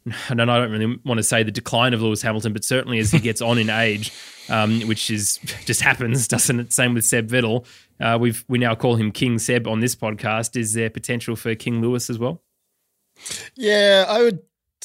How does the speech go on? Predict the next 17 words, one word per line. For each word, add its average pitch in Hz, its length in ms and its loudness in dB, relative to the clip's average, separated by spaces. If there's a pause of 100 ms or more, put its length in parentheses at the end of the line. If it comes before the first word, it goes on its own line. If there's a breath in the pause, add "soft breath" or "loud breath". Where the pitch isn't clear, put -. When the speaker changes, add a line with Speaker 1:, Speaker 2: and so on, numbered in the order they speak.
(120)
Speaker 2:
totally 190 340 2
agree 135 300 4
with 147 160 2
that. 104 300 -2
Uh, 143 180 -2 (160)
when 156 240 -2
I 185 100 4
was 196 140 2
growing 147 260 2
up, 127 360 2
I 135 80 2
used 135 300 0
to 117 60 -6
hate 139 400 -2
Michael 120 300 -4
Schumacher, 107 640 -8 (220)
like, 104 220 -8